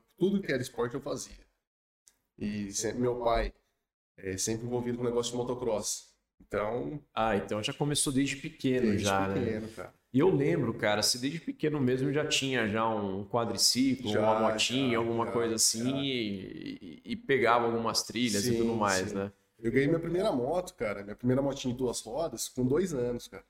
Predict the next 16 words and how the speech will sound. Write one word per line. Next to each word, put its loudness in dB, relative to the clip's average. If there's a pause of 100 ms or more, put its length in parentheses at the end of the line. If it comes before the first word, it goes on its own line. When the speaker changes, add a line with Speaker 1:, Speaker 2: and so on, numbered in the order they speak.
(220)
Speaker 2:
Dois 6
anos, 4
Speaker 1:
Dois 0
Speaker 2:
cara? 4
Speaker 1:
anos. -6 (680)
Speaker 2:
E -8
com 2
quantos 2
anos 2
você 0
começou 0
a 0 (420)
dirigir 2
Speaker 1:
Cara, 6
Speaker 2:
ali 0
mesmo? -2